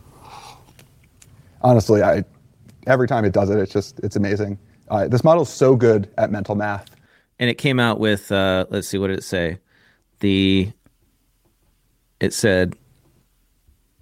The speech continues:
Speaker 2: that the couple's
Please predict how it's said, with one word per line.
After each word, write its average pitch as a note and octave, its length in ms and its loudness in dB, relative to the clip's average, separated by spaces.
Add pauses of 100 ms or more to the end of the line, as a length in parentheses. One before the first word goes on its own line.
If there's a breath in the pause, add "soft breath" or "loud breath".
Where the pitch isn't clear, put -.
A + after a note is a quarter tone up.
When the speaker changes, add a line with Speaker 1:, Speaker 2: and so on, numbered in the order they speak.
(680)
Speaker 2:
that G2 380 0 (1040)
the A2+ 100 -4
couple's C#3 540 0